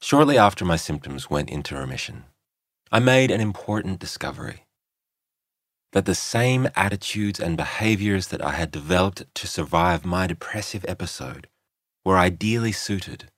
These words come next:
for maintaining my recovery. I then turned these strategies into a holistic program that would support my well-being.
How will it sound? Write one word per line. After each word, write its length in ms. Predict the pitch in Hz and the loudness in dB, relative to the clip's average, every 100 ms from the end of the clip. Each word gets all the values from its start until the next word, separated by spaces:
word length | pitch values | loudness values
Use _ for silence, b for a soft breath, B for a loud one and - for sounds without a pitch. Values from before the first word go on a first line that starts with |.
| _ _ | _ _
for 100 | - | -4
maintaining 720 | 101 95 95 - 113 104 69 | 2 2 2 -4 -4 -4 -4
my 100 | 67 | -4
recovery. 640 | 73 - 87 80 64 - - _ _ _ _ _ _ _ _ _ _ _ _ - | -6 -6 -10 -10 -12 -14 -20 _ _ _ _ _ _ _ _ _ _ _ _ -2
I 60 | |
then 220 | 120 147 | 2 4
turned 360 | 139 131 139 131 | 2 4 4 6
these 180 | 110 87 | 6 4
strategies 640 | - 69 69 67 65 - - | -2 -4 -4 -8 -10 -10 -4
into 220 | 92 90 | 0 0
a 40 | |
holistic 640 | 85 110 117 107 - 92 | 0 0 0 0 -4 -12
program 520 | - 82 76 65 60 - _ _ _ _ | -8 -8 -6 -8 -10 -16 _ _ _ _
that 120 | - 92 | -4 -2
would 140 | 95 | -2
support 580 | - - - 120 101 - | -4 -10 -2 0 0 -2
my 140 | 64 | -6
well-being. 580 | 65 69 - 73 69 92 | -6 -8 -8 -10 -12 -14